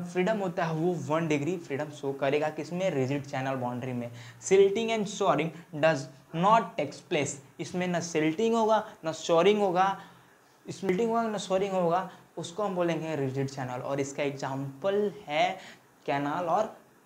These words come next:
सीवर। और मोबाइल, मोबाइल बाउंड्री चैनल में, मोबाइल बाउंड्री चैनल में इसका जो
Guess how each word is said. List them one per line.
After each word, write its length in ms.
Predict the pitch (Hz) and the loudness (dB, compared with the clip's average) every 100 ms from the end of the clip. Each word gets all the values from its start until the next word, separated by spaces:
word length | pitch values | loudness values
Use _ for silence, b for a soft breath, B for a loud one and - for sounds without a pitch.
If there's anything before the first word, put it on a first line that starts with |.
| _ _ | _ _
सीवर। 460 | 170 139 123 113 - - - _ _ _ _ _ _ - - - - - | -2 0 0 -4 -14 -20 -20 _ _ _ _ _ _ -18 -18 -18 -12 0
और 180 | 208 | 0
मोबाइल, 580 | 208 196 196 180 202 233 202 - - - 156 | 2 0 2 4 4 2 -4 -18 -20 -18 -6
मोबाइल 400 | 160 165 185 214 - 190 | -2 2 2 0 -4 0
बाउंड्री 360 | 151 165 185 | 2 2 0
चैनल 400 | 170 180 156 175 | 0 2 2 2
में, 120 | 196 | 0
मोबाइल 380 | 202 156 143 175 | 0 2 2 2
बाउंड्री 380 | 156 139 139 170 | 0 -2 0 -4
चैनल 480 | 170 - 143 143 170 | -4 -6 -4 0 0
में 260 | 165 175 | 0 -2
इसका 340 | 175 143 - 175 | -4 -8 0 0
जो 500 | 175 160 143 165 | 0 -2 0 -2